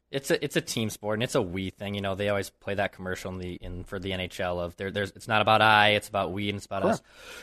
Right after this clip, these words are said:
Speaker 1: And yeah, that, that's true. That's obviously not true. I'm not gonna just say that that's a bunch of B S, but I, I do think there has to be also characters in that room that do have a little bit of an I attitude and, and a very, and a very much confident attitude that we are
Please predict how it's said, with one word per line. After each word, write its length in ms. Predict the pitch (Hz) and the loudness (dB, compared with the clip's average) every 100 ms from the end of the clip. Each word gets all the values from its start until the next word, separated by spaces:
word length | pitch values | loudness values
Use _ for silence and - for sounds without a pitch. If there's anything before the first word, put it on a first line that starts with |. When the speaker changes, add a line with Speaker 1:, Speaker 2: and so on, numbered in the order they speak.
| - | -14
Speaker 1:
And 380 | - 160 151 127 - _ _ _ _ _ _ | 4 4 4 0 -10 _ _ _ _ _ _
yeah, 220 | 269 240 | 4 8
that, 160 | 247 240 | 8 8
that's 260 | 240 - | 4 4
true. 260 | - 107 104 _ _ - | 0 0 -2 _ _ -2
That's 180 | 196 | 6
obviously 280 | 170 131 120 | 6 6 4
not 120 | 113 | 2
true. 140 | - 123 | 4 2
I'm 80 | 135 | 4
not 160 | 120 | 4
gonna 140 | 117 101 | 2 -2
just 220 | 104 - _ | -4 -8 _
say 200 | - 117 | -2 2
that 140 | 107 92 | 2 0
that's 180 | 104 | -4
a 140 | 78 101 | 0 2
bunch 220 | 110 107 | 2 2
of 80 | 95 | -4
B 180 | 104 98 | 0 2
S, 200 | 90 - | 2 -2
but 160 | 113 101 | -2 2
I, 180 | 110 | 2
I 40 | 110 | 2
do 160 | 120 135 | 0 0
think 260 | 147 113 | 0 0
there 440 | 104 110 101 98 - | 2 4 4 2 -4
has 260 | - 123 104 | 0 0 0
to 60 | - | -2
be 100 | 110 | -2
also 220 | 104 87 | 0 -4
characters 540 | - 151 175 170 95 | -2 2 2 0 -4
in 80 | 95 | 0
that 160 | 95 95 | 0 0
room 140 | 98 | -2
that 160 | 95 - | -4 -4
do 100 | 107 | 0
have 180 | 107 95 | 2 2
a 60 | |
little 180 | 95 101 | 0 -2
bit 120 | 101 | -2
of 60 | 98 | -4
an 100 | 95 - | -6 -6
I 480 | 87 98 101 98 85 _ _ _ _ - | 2 4 4 2 -4 _ _ _ _ 2
attitude 540 | 104 104 - 104 92 | 2 2 -2 -4 -4
and, 80 | 92 | -4
and 140 | 95 | -2
a 40 | 98 | -2
very, 360 | 104 104 104 - | 0 2 0 -2
and 100 | 101 | -4
a 40 | |
very 200 | 98 104 | 0 0
much 220 | 101 - | -2 -4
confident 520 | - 107 104 - 104 92 | -4 0 0 0 -4 0
attitude 580 | 98 98 - 98 87 - _ _ _ | -2 -2 -4 -6 -6 -8 _ _ _
that 260 | 101 95 95 | 0 0 0
we 160 | 113 | 2
are 400 | 95 107 110 90 | 6 6 6 4